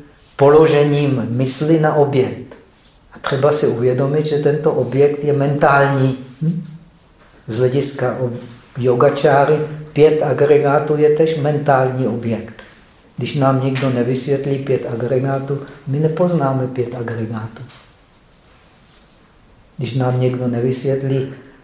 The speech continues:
eh, závislé vznikání, my nepoznáme závislé vznikání. Hm? Proto první je jméno,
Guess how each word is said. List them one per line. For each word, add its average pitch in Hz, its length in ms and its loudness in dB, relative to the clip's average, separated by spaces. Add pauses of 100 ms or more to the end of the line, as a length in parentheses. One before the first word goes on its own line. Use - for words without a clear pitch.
(140)
eh, 110 200 -8
závislé 123 580 -2
vznikání, 131 580 -2
my 147 140 -2
nepoznáme 156 720 -2
závislé 139 560 0
vznikání. 131 680 -2 (180)
Hm? 170 200 -4 (880)
Proto 143 540 4 (220)
první 135 600 2 (160)
je 113 200 -2
jméno, 135 640 2